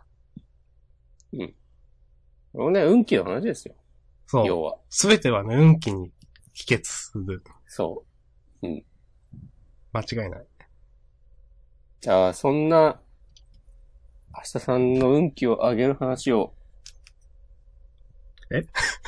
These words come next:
Speaker 1: <laughs> 運気上がるか分かんないけど、
Speaker 2: はい。
Speaker 1: この間、友達と、久しぶりに会う友達と飲酒をしまして。
Speaker 2: お！はいはいはい。
Speaker 1: そこで、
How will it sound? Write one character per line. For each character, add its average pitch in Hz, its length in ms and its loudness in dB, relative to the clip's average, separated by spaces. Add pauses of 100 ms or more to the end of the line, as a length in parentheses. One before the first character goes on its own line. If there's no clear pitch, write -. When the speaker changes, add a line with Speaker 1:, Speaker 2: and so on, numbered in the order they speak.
(420)
Speaker 1:
<laughs> - 880 -20
運 220 240 2
気 - 260 -2
上 101 100 6
が 143 120 6
る 185 80 8
か 127 120 4
分 113 100 6
か - 20 8
ん 131 60 4
な 110 80 2
い - 40 -4
け 98 80 -2
ど、 90 380 2 (200)
Speaker 2:
は 131 140 4
い。 101 100 -4 (160)
Speaker 1:
こ 143 120 2
の 160 60 4
間、 170 360 10 (1080)
友 139 200 4
達 156 260 2
と、 143 320 6
久 - 200 2
し - 100 -6
ぶ 160 120 0
り 151 40 0
に 156 120 0
会 147 180 2
う 120 40 -2
友 80 240 -6
達 - 220 -12
と 80 400 2
飲 104 220 0
酒 - 220 -4
を 92 140 0
し 92 120 -4
ま 87 100 0
し - 100 -12
て。 - 280 -4 (480)
Speaker 2:
お！ 180 40 4
は 165 60 6
い 139 80 4
は 135 200 4
い 117 40 2
は 117 220 2
い。 90 100 -6 (1600)
Speaker 1:
そ - 840 -10
こ 156 240 0
で、 131 420 6